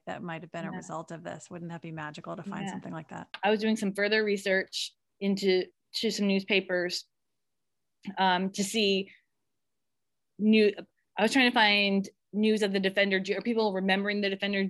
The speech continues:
Speaker 2: Junior in later, uh, issues of the, of the Defender. And, um, one of, one of the writers for the Defender was looking back, and she remembered being a kid, and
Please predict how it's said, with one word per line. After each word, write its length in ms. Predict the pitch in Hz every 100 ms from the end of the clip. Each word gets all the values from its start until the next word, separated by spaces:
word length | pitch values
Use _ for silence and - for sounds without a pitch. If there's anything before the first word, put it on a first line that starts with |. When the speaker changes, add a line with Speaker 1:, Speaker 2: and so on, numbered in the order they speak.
| 180
Speaker 2:
Junior 280 | - 208 196
in 180 | 185 180
later, 440 | 175 180 196 190 190 _ _ _
uh, 300 | 185 170 165 -
issues 440 | 190 202 208 208
of 160 | 196 180
the, 320 | 185 170 - - -
of 260 | 180 180 - - -
the 120 | 185
Defender. 300 | 190 254 262
And, 360 | - 202 202 196 - - _
um, 360 | 190 185 180 180
one 260 | 202 220
of, 220 | 226 214 190 - _ _ _ _
one 180 | - 214
of 80 | 220
the 80 |
writers 320 | 202 202 208 214
for 100 | 214
the 120 | 196
Defender 360 | 190 196 226
was 160 | 226 196
looking 320 | 196 214 208
back, 280 | 185 180 185
and 100 | 202
she 220 | - 233
remembered 400 | 226 214 214 202
being 260 | 202 202 190
a 100 | 175
kid, 420 | - 233 208 180
and 240 | 170 190